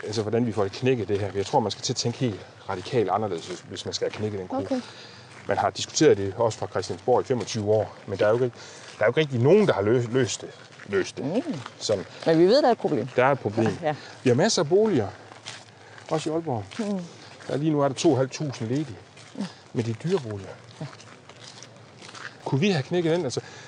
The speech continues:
Speaker 1: så, så, altså, så er vi jo også med til at gøre noget, kan man så sige, ikke?
Speaker 2: Ja.
Speaker 1: Men, men det er jo meget det her med, hvad skaber værdi?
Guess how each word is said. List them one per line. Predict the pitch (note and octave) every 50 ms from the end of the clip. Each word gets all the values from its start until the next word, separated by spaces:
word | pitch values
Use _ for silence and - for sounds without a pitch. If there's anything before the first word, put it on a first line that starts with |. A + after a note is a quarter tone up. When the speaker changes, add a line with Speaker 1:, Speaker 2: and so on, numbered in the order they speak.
| -
Speaker 1:
så, | - - G3+ F3+ - C#3
så, | - G3 E3 - - - -
altså, | - B2+ D3 B2+ - - - - -
så | - - G3+
er | F3+
vi | D3+ G3
jo | G#3 F3+ C#3+
også | C#3 C3+ - B2+
med | A#2+
til | B2 - -
at | A2+ G2
gøre | - A#2 A#2
noget, | A2+ G#2+ G2+ A#2
kan | - -
man | - G#2+
så | - A2
sige, | - - G#2+ G#2+ G#2+ G#2 G#2
ikke? | - - -
Speaker 2:
Ja. | - A3+ G#3 - - B2+
Speaker 1:
Men, | A#2+ C3 D3 C#3+ - - - - - -
men | C3 B2+ C#3 - - -
det | D3
er | D3+ F#3
jo | G3+
meget | F#3 F3+ F#3+ G3+ F#3+
det | F#3 F#3
her | F3+
med, | F#3+ F#3+
hvad | F3+ F#3+ F3+
skaber | - - D#3 C#3+ B2+ B2+
værdi? | A#2 B2+ B2 - G3+ G#3+ G3+